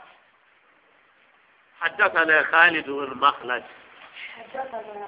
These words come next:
Speaker 2: خالد بن مخلد قال: حدثنا سليمان بن بلال عن سهيل بن أبي صالح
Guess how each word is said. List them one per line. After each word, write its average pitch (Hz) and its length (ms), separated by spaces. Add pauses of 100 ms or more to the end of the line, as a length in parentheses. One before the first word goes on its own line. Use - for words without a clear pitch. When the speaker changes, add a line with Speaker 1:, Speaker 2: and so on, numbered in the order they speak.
Speaker 2:
خالد 233 460
بن 202 320
مخلد 240 520 (600)
قال: 240 340 (640)
حدثنا 214 580
سليمان 208 540
بن 208 260
بلال 226 440 (580)
عن - 160
سهيل 220 500
بن 214 120
أبي 202 340
صالح 240 440